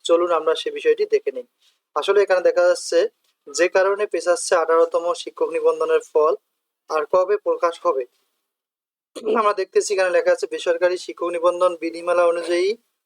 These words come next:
আগামী এগারো সেপ্টেম্বরের মধ্যে বেসরকারি শিক্ষক নিবন্ধনের লিখিত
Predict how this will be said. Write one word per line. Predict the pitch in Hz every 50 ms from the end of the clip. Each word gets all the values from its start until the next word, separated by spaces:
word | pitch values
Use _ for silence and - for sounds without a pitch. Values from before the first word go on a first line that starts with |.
| _ -
আগামী | 160 160 156 165 170 170 180 175
এগারো | 165 156 160 170 175
সেপ্টেম্বরের | 170 - 165 - - 180 175 170 170 170 170 170
মধ্যে | 165 165 165 165 - - 175 180 175 220 - _ _ _ _ _ _ _ -
বেসরকারি | 240 - - 190 180 180 190 185
শিক্ষক | 175 - 185 - - 180 170
নিবন্ধনের | 170 170 160 - 165 165 170 170 175 165 160
লিখিত | 160 156 - 185 175